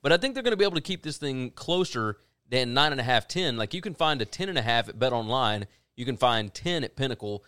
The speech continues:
uh, and then it's nine and a half across the board everywhere else. Uh, sorry, there's a ten at Bovada as well. I, like, we, we're gonna set the line at nine and a half because that's where it is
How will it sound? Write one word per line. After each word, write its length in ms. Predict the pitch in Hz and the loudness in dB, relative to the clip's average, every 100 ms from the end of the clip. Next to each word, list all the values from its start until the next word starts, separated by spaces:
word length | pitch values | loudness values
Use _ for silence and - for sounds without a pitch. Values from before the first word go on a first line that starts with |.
| _ _ - | _ _ -2
uh, 180 | 110 - | -2 0
and 100 | 131 | -2
then 80 | 135 | -2
it's 140 | 107 | 0
nine 180 | 143 143 | 0 2
and 80 | 120 | 2
a 40 | |
half 200 | 127 113 | 2 2
across 280 | 104 120 107 | 0 -2 -2
the 80 | 110 | -4
board 220 | 113 110 | -2 -2
everywhere 360 | 104 101 101 | -2 -2 2
else. 340 | 147 127 - - _ _ _ - | 2 2 -2 -16 _ _ _ 0
Uh, 340 | 110 107 107 104 | 4 6 4 -2
sorry, 240 | - 165 117 | 6 8 8
there's 140 | 113 | 0
a 40 | |
ten 200 | 104 147 | -4 -4
at 100 | 117 | -4
Bovada 300 | 110 98 113 | 0 4 4
as 140 | 101 95 | 4 -4
well. 300 | 110 98 - _ _ - | -4 -4 -8 _ _ -8
I, 100 | 117 - - | -8 -8 0
like, 180 | 131 - _ _ _ | 0 0 _ _ _
we, 200 | 180 240 | -2 0
we're 180 | 185 277 | 0 2
gonna 160 | 269 220 | 4 6
set 220 | 240 208 | 4 6
the 60 | |
line 200 | 165 170 | 8 8
at 80 | 113 | 6
nine 160 | 123 143 | 4 4
and 80 | 110 | 4
a 40 | |
half 300 | 123 139 - _ _ _ | 2 2 -2 _ _ _
because 220 | 123 139 113 | -2 2 4
that's 200 | 127 135 | 2 2
where 160 | 127 | 2
it 60 | 110 | 2
is 220 | 113 | -2